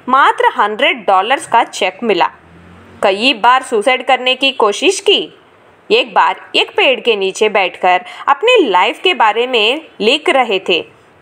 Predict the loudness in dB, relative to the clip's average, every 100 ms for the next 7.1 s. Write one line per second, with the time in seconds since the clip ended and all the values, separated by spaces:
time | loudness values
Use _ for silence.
0 | -4 -2 0 0 0 0 0 0 -2 -2
1 | -4 -2 2 0 0 0 2 2 -2 -6
2 | -6 -12 -4 0 4 4 2 0 0 2
3 | 0 0 2 0 2 0 2 0 0 -2
4 | 0 -2 -2 -4 -8 -20 -20 -20 -20 -20
5 | -14 0 0 2 0 -2 -4 -4 -4 0
6 | 0 0 -2 -2 -2 0 0 -2 -2 -6